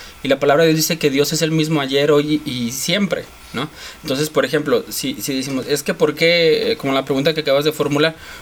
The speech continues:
por qué Dios no puede gestar a alguien o hacer que desde la gestación, este, se, eh, se, sea gay? Porque si, si vemos, eh, si no encontráramos, mejor dicho, si en la, toda la palabra de Dios no encontráramos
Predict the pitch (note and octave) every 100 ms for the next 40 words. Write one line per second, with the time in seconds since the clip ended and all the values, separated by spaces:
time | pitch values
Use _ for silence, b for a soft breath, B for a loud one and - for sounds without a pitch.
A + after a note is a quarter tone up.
0 | - D3 D3+ D#3 D3+ D3+ E3+ - C#3+ D3
1 | D#3 D3+ D3+ - B2+ - C3 C#3 C3+ D3
2 | D#3 F3 D#3+ B2 B2+ D3 D#3 D#3 C#3+ B2+
3 | C3 C3 C3+ B2+ E3 F#3+ B B B -
4 | B2+ - C3 - - - D#3 D3+ C#3+ C3+
5 | - C3+ C3+ D3+ D3 D#3 D3+ F3 C3 -
6 | B B B B - - D3+ D3+ D3 -
7 | D3+ C#3+ E3+ G3 A3 G#3+ - - - D#3
8 | - E3+ G#3 A#3+ C4 A3 G#3+ G#3 F3+ D#3
9 | C#3+ E3+ D#3+ D#3 - - D#3 D3+ D3 A#3
10 | C#4+ C4+ A3 G#3 A3+ G#3 F3+ E3 F3 F#3
11 | B3+ C4 A#3+ A3+ A#3 G#3+ D#3+